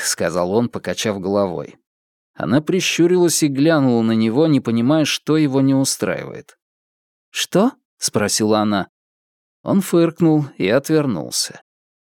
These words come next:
В иллюминаторе уже проявлялись знакомые детали ландшафта, указывавшие маршрут к выбранному ими месту высадки. На многослойное закаленное стекло была нанесена масштабная сетка, позволявшая сличить увиденное с показаниями компьютера.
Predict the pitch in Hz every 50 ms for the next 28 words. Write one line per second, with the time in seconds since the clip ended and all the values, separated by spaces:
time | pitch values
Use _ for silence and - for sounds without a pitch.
0 | _ - 98 117 131 147 147 147 156 170 185 180 - 175 165 156 143 127 165 156
1 | - 160 160 156 156 147 135 131 139 143 143 143 135 120 110 120 120 113 113 -
2 | 135 127 120 113 107 95 104 98 - 117 110 104 101 98 92 90 82 95 - -
3 | - 135 139 - - - - 127 117 104 - - - 123 107 - 165 170 170 175
4 | 170 160 147 - - 147 135 127 127 117 - - - 135 147 151 - - - -
5 | 120 120 147 160 151 151 151 143 139 139 131 131 127 120 120 123 127 127 123 123
6 | 110 101 104 101 - - - - 104 95 98 110 101 - - 80 - - - -
7 | - - - - _ _ _ _ _ _ _ _ _ _ _ 98 110 123 131 131
8 | 139 135 139 135 131 - - 156 170 170 156 151 143 127 117 127 - - 117 123
9 | 147 165 156 143 135 127 113 - - - 101 - - - 117 147 170 143 95 -
10 | - - - - 107 117 123 151 180 180 170 165 160 156 139 - - 131 135 160
11 | 170 156 143 131 117 - - - - 170 160 151 151 156 151 151 143 - - -
12 | 175 165 143 - - - - 147 - - 107 92 95 95 90 98 127 151 - -
13 | - 139 131 - - 110 92 - - 151 156 151 - 123 101 98 131 143 143 135
14 | 131 127 123 113 - - 110 104 - 107 101 104 120 123 123 120 120 117 113 -
15 | - 123 123 123 120 - 107 78 - - - - - - -